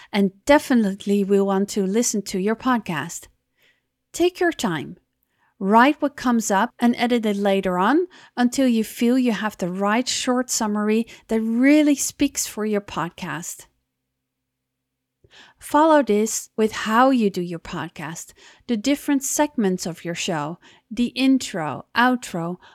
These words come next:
where the ads are placed, which recurring questions or segment comes back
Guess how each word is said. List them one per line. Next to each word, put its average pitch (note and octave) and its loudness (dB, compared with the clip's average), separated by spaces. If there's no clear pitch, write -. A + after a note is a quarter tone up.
where A#3 0
the A#3 -4
ads C4+ 0
are F3 -6
placed, C#3 -12
which C4 0
recurring B3+ 0
questions A#3 -4
or G3+ -2
segment G#3 -4
comes G3+ -4
back A3 -2